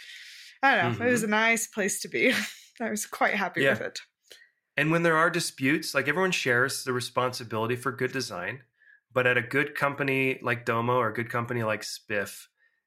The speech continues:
Speaker 2: look at it like fifty-one forty-nine ownership, where
Speaker 1: Yep.
Speaker 2: if there technically is a disagreement, if there is an actual of-, official call that needs to be made with a design,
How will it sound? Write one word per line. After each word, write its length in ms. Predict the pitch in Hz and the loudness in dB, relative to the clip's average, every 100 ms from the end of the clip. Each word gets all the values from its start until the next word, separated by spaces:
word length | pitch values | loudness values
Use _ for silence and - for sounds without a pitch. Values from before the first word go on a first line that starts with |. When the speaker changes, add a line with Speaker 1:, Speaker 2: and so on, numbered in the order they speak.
| _ _ | _ _
Speaker 2:
look 260 | 143 151 156 | -2 0 2
at 160 | 156 | 2
it 80 | 131 | 2
like 260 | 127 120 113 | 2 0 0
fifty-one 540 | - 170 170 135 127 | -2 0 2 2 0
forty-nine 640 | 120 127 113 104 92 87 82 _ - | 0 -2 -2 -2 -4 -4 -10 _ -4
ownership, 560 | 113 104 95 - 92 - _ _ _ _ _ | -2 -2 -2 -4 -6 -12 _ _ _ _ _
where 240 | 113 117 110 104 98 | -2 2 4 4 0
Speaker 1:
Yep. 100 | - _ _ _ - | -6 _ _ _ -4
Speaker 2:
if 140 | 165 | -2
there 120 | 196 | -2
technically 560 | 190 180 175 175 165 143 | 0 -2 0 0 2 2
is 140 | 131 | 2
a 60 | 131 | 0
disagreement, 640 | 127 120 117 113 113 123 123 _ | -2 -2 -2 -2 0 -2 -4 _
if 200 | - 123 | -2 0
there 140 | - 131 | 2 2
is 200 | 123 120 | 2 0
an 100 | 120 | 2
actual 420 | 110 117 - 120 | 2 0 0 0
of-, 140 | 113 - _ - | -2 -4 _ -4
official 400 | 123 127 - 104 | -2 0 -2 -4
call 640 | - 110 95 98 123 - - | -4 -4 -2 -4 -6 -8 -6
that 100 | 120 | -4
needs 260 | 117 117 | -4 -6
to 60 | - | -6
be 120 | 123 | -4
made 280 | 110 104 120 | 0 0 0
with 180 | 117 117 | -4 -4
a 60 | 113 | -6
design, 500 | 104 98 92 120 | -6 -6 -6 -6